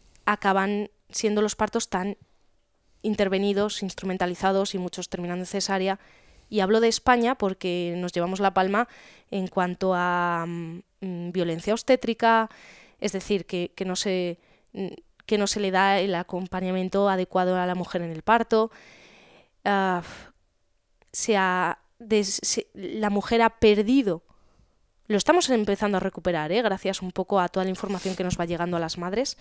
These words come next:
Estamos recuperando un poco el, el protagonismo de, de nuestros partos y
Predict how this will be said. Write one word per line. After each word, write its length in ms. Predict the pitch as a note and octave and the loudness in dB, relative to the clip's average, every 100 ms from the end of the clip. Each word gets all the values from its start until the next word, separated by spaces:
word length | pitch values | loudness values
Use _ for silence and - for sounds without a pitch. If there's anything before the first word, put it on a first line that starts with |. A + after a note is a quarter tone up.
| - | -16
Estamos 300 | - F#3+ G3 | -4 -2 0
recuperando 560 | F#3+ G3+ F3 F#3 F#3+ | -2 -2 -2 -2 -2
un 60 | G3+ | -2
poco 320 | G3+ - A#3+ - | -2 2 2 2
el, 460 | G3 F3 F3 D#3+ - _ _ _ _ _ _ _ _ _ _ _ _ _ _ _ _ _ _ _ _ _ _ _ - | -4 -6 -8 -10 -14 _ _ _ _ _ _ _ _ _ _ _ _ _ _ _ _ _ _ _ _ _ _ _ 0
el 160 | A3 | 0
protagonismo 760 | G#3+ G#3 G3+ F#3 F#3+ F#3+ E3+ E3 _ _ _ _ | 2 2 2 0 0 -4 -8 -12 _ _ _ _
de, 320 | _ F#3+ G3+ | _ 0 0
de 280 | F3+ F#3 F3+ | 0 -2 -2
nuestros 360 | F3+ F#3 F#3+ - | -2 -2 -4 -2
partos 380 | G3 G3 C4 - | -2 0 -2 -4
y 360 | - A3 F#3+ | -6 -4 -6